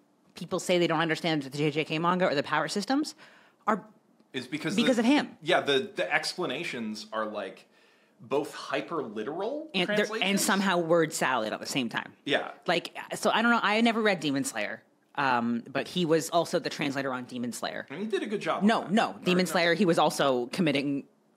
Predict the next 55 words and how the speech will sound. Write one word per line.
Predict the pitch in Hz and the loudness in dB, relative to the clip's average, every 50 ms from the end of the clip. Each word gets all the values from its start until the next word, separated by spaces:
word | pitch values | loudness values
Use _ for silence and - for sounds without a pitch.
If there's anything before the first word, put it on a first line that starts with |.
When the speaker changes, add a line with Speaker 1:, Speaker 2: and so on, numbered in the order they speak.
| _ _ _ _ _ _ _ _ _ _ _ - | _ _ _ _ _ _ _ _ _ _ _ -18
Speaker 1:
translation | 151 - 175 165 - 160 160 147 - 156 147 | -4 -2 0 0 2 2 0 0 0 -2 -4
terrorism | - 151 135 - - 120 135 143 135 139 131 135 | -2 -2 -2 -2 -2 -2 -4 -2 -2 0 0 0
on | 123 131 131 | 0 -2 -2
Demon | 127 120 120 117 | -2 -2 -2 -2
Slayer, | 110 - 101 104 104 101 - | -4 -6 -6 -6 -4 -6 -4
as | - 120 113 107 | -4 -4 -4 -2
Speaker 2:
Right, | 110 208 - 151 | 0 0 2 2
Speaker 1:
I've | 160 | 4
Speaker 2:
no, | 170 156 | 2 2
Speaker 1:
heard. | 151 151 | 2 2
Speaker 2:
it | |
was | 147 143 - | -2 -4 -6
Komi | - - 180 180 180 175 | -8 -6 -6 -4 -4 -6
Can't | - - 165 135 - | -6 -8 -10 -10 -10
Communicate. | 139 131 123 117 170 | -12 -4 -2 -2 0
Speaker 1:
Yeah, | 143 | 0
he's | - - | -2 -2
Speaker 2:
He | 180 185 | -2 -2
did, | 165 - | 0 2
Speaker 1:
also | 180 202 220 226 - 247 226 208 | 4 4 4 4 4 4 4 4
Speaker 2:
did | 208 | 4
a | 180 | 4
good | |
Speaker 1:
actively | 196 185 180 - 196 180 165 170 170 170 | 2 2 0 0 0 2 2 4 4 4
Speaker 2:
job. | 156 175 | 4 4
Speaker 1:
on | 160 156 147 151 147 131 - - _ _ _ - | 4 4 2 2 -2 -2 -6 -10 _ _ _ -10
Komi | - 180 185 165 156 - | -2 0 2 2 2 0
Can't | - 156 - | 0 -4 -2
Communicate, | - 143 131 127 131 - 139 131 113 | -2 -2 -2 -2 -2 -2 -2 -2 -2
and | 120 120 | -2 -2
he | 135 | -2
does | 127 117 | -2 -2
a | 131 | -2
great | 127 202 247 262 - | 0 0 0 2 2
job | 254 214 185 | 0 2 2
on | 185 180 | 2 2
that. | 202 220 - - | 2 0 -2 -4
So | - - 185 175 | -2 0 2 2
it's | 165 - - | 2 2 2
not | 208 254 330 320 - | 2 2 2 2 0
a | - 165 | -2 -4
skill | - - - - 269 247 220 | -6 -4 0 2 2 2 0
thing. | - - - - - - - - _ _ _ _ _ _ _ _ _ _ _ _ _ | -2 -6 -6 -6 -6 -10 -16 -20 _ _ _ _ _ _ _ _ _ _ _ _ _
Uh, | - 151 151 139 127 - | -2 0 0 0 -2 -2
he | - 226 240 | -2 -2 -2
just | 220 226 - | -2 0 0
doesn't | 190 160 147 151 139 117 - - | 0 0 0 -2 -6 -6 -8 -6
seem | - 170 143 123 | -4 -4 -4 -4
to | 131 | -6
give | 117 127 120 | -8 -6 -4
a | 151 175 | -4 -2
shit | - - 349 392 - - _ _ _ _ _ _ _ _ _ _ _ _ _ _ _ _ _ _ _ _ - - | -2 -2 -2 -2 -6 -12 _ _ _ _ _ _ _ _ _ _ _ _ _ _ _ _ _ _ _ _ -6 -2
and | 190 190 175 175 160 151 | 0 2 2 2 2 4
Speaker 2:
Yeah. | 175 180 | 4 2
Speaker 1:
is | 156 156 160 | 2 0 -4